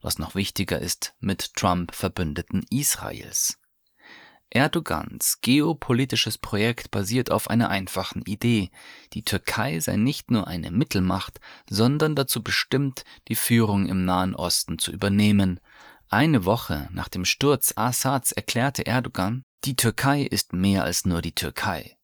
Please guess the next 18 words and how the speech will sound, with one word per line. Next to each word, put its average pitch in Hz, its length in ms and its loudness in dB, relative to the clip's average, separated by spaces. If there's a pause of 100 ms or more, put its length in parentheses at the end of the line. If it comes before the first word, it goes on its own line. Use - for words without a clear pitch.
(300)
und 190 300 -2
fügte - 400 -4
hinzu, 104 420 -2
dass - 240 -8
die - 140 -10
Türken 131 520 0 (360)
als 107 380 0
Nation 117 600 2
unsere 107 360 0
Vision 110 480 4
nicht 110 240 2
auf 87 220 -2
siebenhundertzweiundachtzigtausend 98 1600 -2
Quadratkilometer 87 1040 -4
türkischen 95 480 -2
Territoriums 98 800 -4
beschränken - 580 -2
könnten. - 500 -10